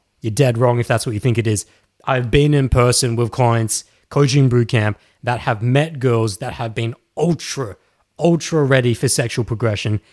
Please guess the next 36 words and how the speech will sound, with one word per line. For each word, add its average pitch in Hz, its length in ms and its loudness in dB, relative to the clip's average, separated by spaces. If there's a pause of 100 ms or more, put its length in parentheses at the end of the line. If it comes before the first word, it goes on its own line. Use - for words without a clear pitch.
(160)
yet 135 400 -2
because 131 300 -2
they 135 120 2
did 127 140 0
not 127 220 0
possess 123 560 2 (260)
the 117 200 -2
ability 131 500 2
and 113 120 -8
the 95 60 -12
confidence, 131 540 0
the - 80 -16
courage 123 440 0
to 110 120 -12
lead 123 320 0
the 127 100 2
interaction, 123 600 -2 (260)
to - 100 -4
build 127 300 2
the 117 80 -2
trust 127 320 -2
space, 127 320 -2
the - 100 -10
comfort 123 320 -4
space, 131 320 -6 (340)
even 277 320 0
a 254 60 4
woman 190 380 4
like 139 240 2
this 175 260 2 (220)
who 151 120 2
has 127 220 2
forsaken 135 640 0
herself, 208 480 0 (380)
even 254 400 4
she 147 640 2